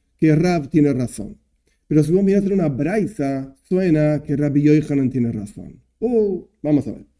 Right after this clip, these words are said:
Nisin kavaset de Rav. Rav, Rove explica. Rove es una moira posterior a Rav, bastante posterior. Los últimos Amoiraim, de hecho. Y Rav es de los primeros Amoiraim.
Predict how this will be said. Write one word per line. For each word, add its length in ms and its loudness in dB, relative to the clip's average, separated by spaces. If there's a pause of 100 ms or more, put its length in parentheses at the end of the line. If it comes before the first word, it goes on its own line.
(1160)
Nisin 540 4
kavaset 420 -2
de 120 0
Rav. 640 -2 (600)
Rav, 420 -2
Rove 800 6
explica. 580 -2
Rove 200 -2
es 80 -2
una 180 2
moira 580 4
posterior 800 0
a 100 -4
Rav, 260 -2 (120)
bastante 380 -4
posterior. 460 -4 (1000)
Los 100 -20 (120)
últimos 360 4
Amoiraim, 400 2
de 140 -2
hecho. 160 -10
Y 80 -8
Rav 260 0
es 60 0
de 80 0
los 80 -2
primeros 400 2
Amoiraim. 420 -2